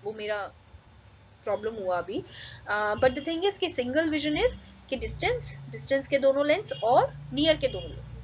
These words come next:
ठीक है? तो these are the things, uh, for single vision only, single vision lenses। But if we will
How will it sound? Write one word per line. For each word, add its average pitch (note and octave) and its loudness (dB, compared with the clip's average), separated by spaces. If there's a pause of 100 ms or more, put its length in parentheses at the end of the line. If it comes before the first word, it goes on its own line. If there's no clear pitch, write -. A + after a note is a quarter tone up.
(140)
ठीक D4+ 0
है? G#4 6 (400)
तो D4+ -6
these F#4+ 6
are F#4 10
the F4 -6
things, C#4 -4 (240)
uh, A#3 0 (100)
for F4 2 (120)
single C#4 -2
vision A3+ -10
only, D#3+ -16
single D4+ -2
vision A#3 -10
lenses। - -12 (840)
But F#4 10 (180)
if G4 -6
we G4+ 2
will B4 4